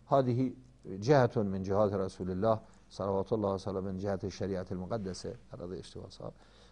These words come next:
من جهات الشريعة المقدسة، افرضوا مسألة التثليث، التزم به النصارى التثليث، دلت الآية المباركة أن هذا خطأ. ما أمر عيسى أن يعبدوه، ما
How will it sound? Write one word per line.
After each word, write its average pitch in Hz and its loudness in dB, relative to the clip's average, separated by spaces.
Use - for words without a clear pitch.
من 98 -4
جهات 110 4
الشريعة 101 0
المقدسة، 131 -2
افرضوا 180 4
مسألة 131 4
التثليث، 110 -2
التزم 120 2
به 107 2
النصارى 101 2
التثليث، 110 -6
دلت 107 0
الآية 101 2
المباركة 110 0
أن 95 -2
هذا 95 -2
خطأ. 139 -2
ما 113 4
أمر 123 4
عيسى 123 2
أن 110 0
يعبدوه، 110 0
ما 98 -4